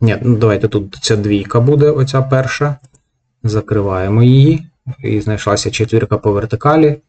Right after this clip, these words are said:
Добре. Тут, е, у нас сказано, що одиниця вже знайшлася, десь має бути двійка. Отут її не може бути. Тому ми закриваємо, значить ми розуміємо, що четвірка по вертикалі піде донизу.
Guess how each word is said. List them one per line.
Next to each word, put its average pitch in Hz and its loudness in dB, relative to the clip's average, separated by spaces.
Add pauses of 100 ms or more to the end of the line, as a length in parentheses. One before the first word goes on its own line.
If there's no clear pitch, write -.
(160)
Добре. 143 2 (1500)
Тут, 127 2 (220)
е, 110 2
у 113 2
нас 113 2
сказано, 110 0
що 107 0
одиниця 117 2
вже 107 0
знайшлася, 107 0
десь 120 0
має 117 4
бути 107 0
двійка. 107 0
Отут 131 0
її 123 4
не 123 6
може 104 2
бути. 95 -8
Тому 117 2
ми 117 4
закриваємо, 120 0
значить 113 -2
ми 113 -2
розуміємо, 107 0
що 110 -8
четвірка 107 -4
по 107 -4
вертикалі 107 -2
піде 101 -4
донизу. 98 -6